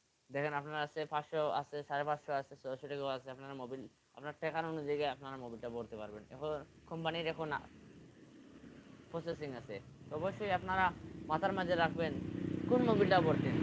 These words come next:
আপনারা যে মোবিলটা ভরবেন এই মোবিলের গ্রেড দেখবেন, অবশ্যই গ্রেডটা দেখবেন, দেখে আপনার, দেখে শুনে আপনারা মোবিলটা ভরবেন।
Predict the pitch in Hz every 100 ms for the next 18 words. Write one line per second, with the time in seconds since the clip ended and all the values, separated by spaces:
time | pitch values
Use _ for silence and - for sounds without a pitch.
0 | - - - - - - 220 247 262 247
1 | 233 240 262 247 226 226 226 233 220 226
2 | 208 214 214 214 220 165 156 135 - 147
3 | 190 208 214 185 185 220 196 190 180 196
4 | 180 160 - - - - - - - 160
5 | 175 190 175 170 127 165 175 185 180 165
6 | 160 160 160 143 139 151 139 131 143